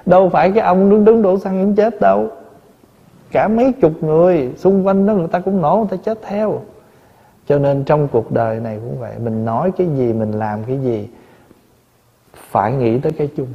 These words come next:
Phải nghĩ tới cái chung, mình làm một cá nhân đó như vậy, mình nói một cá nhân đó như vậy,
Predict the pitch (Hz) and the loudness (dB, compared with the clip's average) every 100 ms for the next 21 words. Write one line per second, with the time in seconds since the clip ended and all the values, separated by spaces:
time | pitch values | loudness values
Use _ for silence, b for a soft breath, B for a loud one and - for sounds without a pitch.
0 | - _ _ _ _ _ b b b b | -16 _ _ _ _ _ b b b b
1 | b _ b b _ - 139 143 160 202 | b _ b b _ -2 2 6 6 4
2 | 202 202 196 170 151 127 127 123 120 120 | 2 0 2 2 0 0 0 2 0 0
3 | 110 - 185 208 170 165 170 202 160 123 | -2 -2 0 2 2 0 -2 -2 -2 -4
4 | 98 - - _ - 107 113 - 269 180 | -10 -12 -18 _ -10 -8 -6 -4 -2 -2
5 | 139 190 175 156 165 180 143 120 | -2 -4 -4 -6 -6 -6 -6 -8